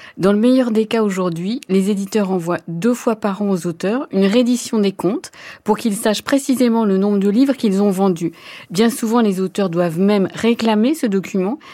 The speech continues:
qui leur permet de commettre, de connaître les droits d'auteur qu'ils vont toucher. Depuis des années, cet état de fait suscite la grogne des auteurs,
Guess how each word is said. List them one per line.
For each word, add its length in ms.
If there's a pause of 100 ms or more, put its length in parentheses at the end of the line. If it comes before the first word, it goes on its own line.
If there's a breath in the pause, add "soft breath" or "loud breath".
qui 140
leur 160
permet 300
de 80
commettre, 380 (220)
de 160
connaître 400
les 140
droits 240
d'auteur 360
qu'ils 180
vont 160
toucher. 360 (360 loud breath)
Depuis 320
des 200
années, 280
cet 240
état 180
de 80
fait 300
suscite 500 (140)
la 120
grogne 360
des 180
auteurs, 440